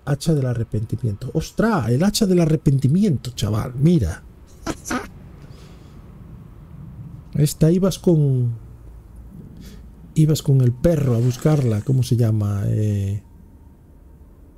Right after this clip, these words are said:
Era una misión de, buah, no me sale el nombre ahora.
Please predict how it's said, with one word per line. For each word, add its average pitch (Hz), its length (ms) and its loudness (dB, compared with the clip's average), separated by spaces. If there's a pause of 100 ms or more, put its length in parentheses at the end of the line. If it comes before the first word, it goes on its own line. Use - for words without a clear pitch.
(1900)
Era 143 220 4
una 135 200 4
misión 127 460 2
de, 113 580 2 (2500)
buah, 143 320 2
no 123 120 2
me 147 100 4
sale 143 280 4
el 123 100 2
nombre 135 280 2
ahora. 127 340 -6